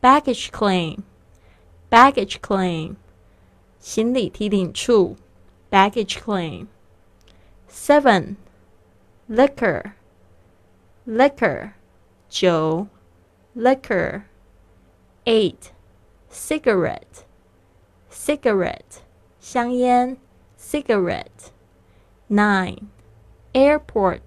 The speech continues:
terminal. Airport terminal, 航站大厦。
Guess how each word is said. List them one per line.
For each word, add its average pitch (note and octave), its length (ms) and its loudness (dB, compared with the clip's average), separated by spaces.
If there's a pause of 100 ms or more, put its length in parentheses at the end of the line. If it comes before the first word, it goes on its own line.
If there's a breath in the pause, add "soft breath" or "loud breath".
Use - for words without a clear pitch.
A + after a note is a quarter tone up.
(120)
terminal. G#3 680 -4 (840 soft breath)
Airport A#3+ 640 -2 (220)
terminal, G#3 720 -4 (420 soft breath)
航 F#3+ 400 0
站 A#3+ 400 -2
大 G#3 320 -2
厦。 G3+ 540 0